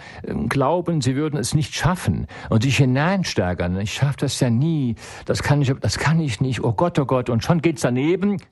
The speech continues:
haben Sie im Grunde genau das gemacht, was man Autogen nennt. Es ist von selbst passiert, Sie haben dran geglaubt. Wenn Sie jetzt denken, „Ich schaff das, jawohl, ich kann das, ich mach das“, dann können Sie es schaffen. Sie haben sich programmiert. Sie haben sich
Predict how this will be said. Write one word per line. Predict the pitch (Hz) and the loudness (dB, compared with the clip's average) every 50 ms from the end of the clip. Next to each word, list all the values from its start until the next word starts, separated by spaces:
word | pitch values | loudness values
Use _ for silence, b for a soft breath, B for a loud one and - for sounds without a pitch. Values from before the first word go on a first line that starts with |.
| _ _ - | _ _ 0
haben | - 139 139 151 151 139 | 0 2 2 2 0 0
Sie | 107 | 2
im | 107 104 | 0 0
Grunde | - - 113 165 208 220 220 214 226 220 - B B B B | 0 0 0 2 2 0 0 0 0 -2 -2 B B B B
genau | - 107 107 135 180 202 | -2 0 2 2 2 0
das | - 202 160 175 170 - - | 2 2 2 2 0 -2 -2
gemacht, | - 117 107 113 139 135 - - - | -2 -2 0 0 0 -2 -2 -2 -2
was | 110 | 0
man | 113 107 95 | 0 0 0
Autogen | - 101 104 117 127 - - 110 95 - 107 107 110 104 87 | 0 0 0 0 0 0 0 -2 0 0 0 0 2 2 0
nennt. | 76 82 78 71 64 62 - - - B B B B B B B B | 0 -2 -4 -4 -6 -8 -10 -14 -16 B B B B B B B B
Es | B - 101 - | B 2 4 4
ist | 117 - | 4 4
von | - 104 | 4 4
selbst | 92 87 143 175 180 - - - | 6 6 4 4 4 0 -2 -2
passiert, | 123 - - 156 185 190 196 196 - - B B B B B | -2 0 0 0 0 0 0 -2 -4 -10 B B B B B
Sie | - - | 0 0
haben | 120 117 113 | 2 4 4
dran | 117 113 | 4 2
geglaubt. | 101 98 - 98 95 - - - - - - - _ _ _ _ _ _ _ _ _ _ - B B B B B | 2 2 0 -2 -2 -4 -6 -8 -10 -16 -16 -16 _ _ _ _ _ _ _ _ _ _ -20 B B B B B
Wenn | - 123 165 175 | 2 4 4 6
Sie | 156 | 6
jetzt | 160 143 - - | 6 4 4 2
denken, | 160 147 131 123 | 2 2 2 2
„Ich | 113 - | 0 2
schaff | - 156 202 196 - | 2 2 2 2 0
das, | - - 104 - | 0 -2 0 2
jawohl, | - - 90 87 190 240 208 214 190 160 | 0 0 2 2 2 2 2 2 0 -2
ich | 151 - | -4 -4
kann | - - 208 220 170 110 | 0 0 2 2 2 -2
das, | - - - | -4 -6 -6
ich | 123 87 | -2 0
mach | 104 175 208 180 131 | 0 0 0 -2 -4
das“, | - 78 67 - - - - B B B B B B B | -6 -8 -8 -8 -12 -14 -16 B B B B B B B
dann | B 147 160 156 - - _ - | B 0 0 0 -4 -6 _ -2
können | - 95 85 | 0 0 2
Sie | 80 | 2
es | 110 107 | 0 -2
schaffen. | - - 202 208 208 - - 107 85 78 - _ _ _ - | 0 0 0 0 2 2 2 2 2 -2 -6 _ _ _ -8
Sie | - - 104 | 0 2 2
haben | 101 104 127 143 - 143 | 2 2 2 0 0 -2
sich | 131 113 | -2 -2
programmiert. | - - 139 - - - 131 131 151 196 190 113 85 76 | -2 -2 -4 -2 0 0 2 2 2 2 0 0 -2 -4
Sie | - - - 98 | -6 -2 0 0
haben | 98 92 117 156 165 160 | 2 2 0 0 0 -2
sich | 135 123 151 139 - - | 0 -2 -2 -4 -4 -8